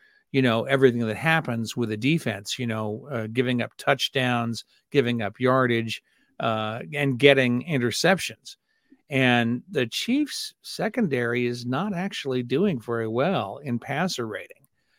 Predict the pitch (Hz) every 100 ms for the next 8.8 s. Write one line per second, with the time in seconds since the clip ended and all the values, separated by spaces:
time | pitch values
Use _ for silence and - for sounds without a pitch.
0 | _ - 131 127 139 131 131 156 185 156
1 | 143 139 139 202 220 139 123 123 113 127
2 | 120 117 107 107 107 107 113 113 113 -
3 | 135 120 113 110 110 _ _ _ - 120
4 | 104 101 104 - 160 120 117 135 123 113
5 | 120 117 117 104 - 127 - _ _ 131
6 | 113 104 104 123 _ _ - 139 123 120
7 | 117 127 123 123 110 135 110 101 151 165
8 | 139 113 110 - - - - 165